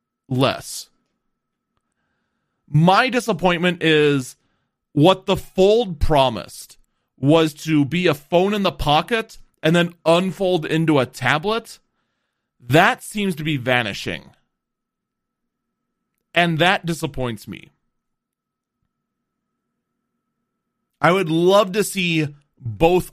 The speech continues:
options out there in the wild, but it's probably not going to happen.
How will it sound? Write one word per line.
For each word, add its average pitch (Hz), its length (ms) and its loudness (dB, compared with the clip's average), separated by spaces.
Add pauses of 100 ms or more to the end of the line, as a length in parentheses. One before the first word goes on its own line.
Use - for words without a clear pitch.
options 123 680 -4 (100)
out 127 220 0
there 120 160 0
in 107 80 -4
the 104 80 -2
wild, - 540 -2 (1300)
but 139 220 4
it's 135 140 -6
probably 135 640 0
not 107 340 -2 (180)
going 101 440 0 (100)
to 101 140 -2
happen. 78 340 -2